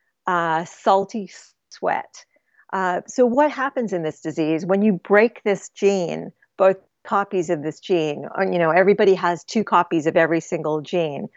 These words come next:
but if you break both copies of the cystic fibrosis gene, you disrupt the salt and water balance throughout the whole body. So in the lungs, that means you get really thick, sticky mucus.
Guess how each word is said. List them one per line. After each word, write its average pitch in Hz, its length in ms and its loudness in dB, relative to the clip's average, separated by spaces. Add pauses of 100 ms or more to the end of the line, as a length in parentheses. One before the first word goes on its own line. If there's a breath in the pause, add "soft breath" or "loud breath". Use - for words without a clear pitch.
(400 loud breath)
but 208 100 6
if 202 160 4
you 196 180 0 (280)
break 247 420 2
both 226 280 2
copies 226 540 -2
of 175 140 0
the 170 80 -2
cystic 190 380 -4 (100)
fibrosis 190 580 2
gene, 160 380 -2 (320 soft breath)
you 214 140 6
disrupt - 840 2
the 185 100 -4
salt - 580 -2 (400)
and 185 200 -6
water 185 300 2
balance 165 640 0
throughout 185 640 0
the 175 80 -4
whole 196 360 0
body. 170 520 0 (440 soft breath)
So 208 380 4 (260)
in 220 260 0
the 202 120 2
lungs, 196 580 -2
that 190 240 0
means 185 360 -10
you 202 80 -6
get 175 280 -2
really 185 400 -2 (140)
thick, 185 280 0
sticky 180 580 -4
mucus. 185 800 -2